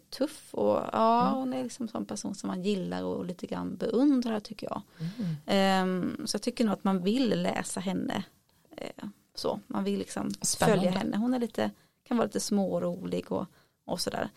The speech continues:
Speaker 2: Ja.
Speaker 1: Så att, eh, också en, ytterligare en väldigt, väldigt bra, tycker jag, ungdomsbok.
Speaker 2: Ja, verkligen. I och med
Speaker 1: Mm.
Speaker 2: att, eh, om det är liksom en rätt så tung hi-, historia så kan det vara unikt att man har en annan take på det. Att man
Speaker 1: Jo.
Speaker 2: liksom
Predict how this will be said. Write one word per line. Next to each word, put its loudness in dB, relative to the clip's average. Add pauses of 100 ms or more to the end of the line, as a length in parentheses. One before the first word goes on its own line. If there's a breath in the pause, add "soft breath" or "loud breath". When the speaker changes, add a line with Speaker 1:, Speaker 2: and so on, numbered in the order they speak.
(120)
Speaker 2:
Ja. 0
Speaker 1:
Så 0
att, -4
eh, 2
också 2
en, 0
ytterligare -2
en -4
väldigt, -4
väldigt -8
bra, -6
tycker -8
jag, -4
ungdomsbok. -4
Speaker 2:
Ja, 0
verkligen. -2
I -4
och 0
med 6
Speaker 1:
Mm. 4
Speaker 2:
att, -6
eh, 4 (460)
om 4
det 0
är 0
liksom -4
en -4 (240)
rätt -4
så -4
tung -2
hi-, -2 (320)
historia 0
så -6
kan -4
det 0
vara -4 (400 loud breath)
unikt 0
att -6
man -2
har 0
en 0
annan -4
take -8
på -2
det. -8 (760 loud breath)
Att -2
man 6
Speaker 1:
Jo. 8
Speaker 2:
liksom 0